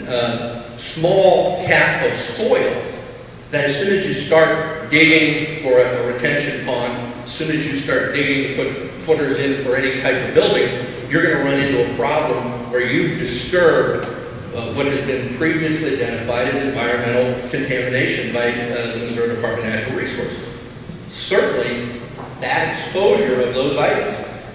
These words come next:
is a, is a subject of public health and safety that's part of your duties here. And I submit to you that you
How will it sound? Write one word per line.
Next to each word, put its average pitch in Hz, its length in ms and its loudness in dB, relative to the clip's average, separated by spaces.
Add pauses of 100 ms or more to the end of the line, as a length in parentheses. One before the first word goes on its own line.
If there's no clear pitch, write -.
is 143 200 0
a, 139 200 0
is 127 120 -2
a 117 140 -2
subject 127 720 0
of 120 200 -2
public 147 300 0
health 139 220 -2
and 135 100 -2
safety 139 480 -2
that's 123 340 -8
part 135 160 0
of - 180 -4
your 160 180 -4
duties - 360 -2
here. - 280 -6 (400)
And 117 80 -8
I 151 180 0
submit - 400 0
to - 60 -2
you - 140 0
that - 140 -6
you - 120 -6